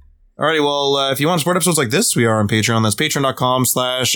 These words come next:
H T M L all the things. We also have a Scrimba affiliate link. Gives you a discount. Go check it out. Link will be in the show description as well as the show notes on H T M L all the things dot com.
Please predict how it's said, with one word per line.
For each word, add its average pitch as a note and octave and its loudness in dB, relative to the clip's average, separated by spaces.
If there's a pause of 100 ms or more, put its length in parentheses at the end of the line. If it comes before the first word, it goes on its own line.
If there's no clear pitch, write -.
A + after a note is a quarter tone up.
H A#2+ 0
T - 0
M A#2 4
L A#2 2
all A2+ 2
the A2 0
things. A2+ 0
We A2 2
also G#2+ 2
have G#2+ 0
a G#2+ 2 (420)
Scrimba F3 2
affiliate E3 0
link. C#3+ 0
Gives B2+ 0
you A#2 2
a G#2+ 2
discount. D3 -2
Go B2 2
check A#2 -2
it A#2+ 0
out. C3 0
Link B2 2
will A#2+ 4
be A#2 2 (300)
in G#3 4
the B2+ 2
show A2+ 2
description G#2+ 0
as G#2+ 2
well C3+ 2
as F#3 0
the C3 0
show B2 0
notes A#2 0
on G#2 2
H G#2+ 0
T A2+ 2
M G#2 4
L G#2 0
all F#3+ 2
the D#3 0
things D3+ 0
dot C3+ 0
com. A2 0